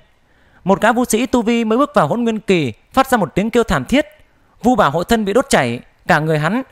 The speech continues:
bị viêm dương lôi hỏa đốt thành tro tàn, ngay cả cặn cũng không có còn. Càng thêm nhiều vu sĩ nữa bỏ mạng, đại bộ phận là cao thủ chân nguyên kỳ, hạo nguyệt kỳ, căn bản không có đường sống, tất cả đều táng thân trong biển lửa.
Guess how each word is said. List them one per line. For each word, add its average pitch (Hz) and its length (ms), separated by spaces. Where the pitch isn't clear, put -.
bị 202 240
viêm 240 180
dương 247 140
lôi 240 100
hỏa 170 160
đốt - 160
thành 175 140
tro 226 120
tàn, 156 320
ngay 226 140
cả 170 120
cặn 185 280
cũng 240 100
không 220 160
có 233 80
còn. 151 340
Càng 180 200
thêm 233 140
nhiều 196 120
vu 190 120
sĩ 214 160
nữa 233 140
bỏ 226 140
mạng, 156 240
đại 196 120
bộ 202 140
phận 202 260
là 185 80
cao 247 140
thủ 175 160
chân 233 180
nguyên 233 140
kỳ, 160 300
hạo 190 180
nguyệt 170 220
kỳ, 147 260
căn 233 140
bản 180 260
không 220 160
có 240 80
đường 208 120
sống, 185 280
tất - 160
cả 165 120
đều 156 120
táng 190 180
thân 220 180
trong 220 160
biển 180 100
lửa. 131 280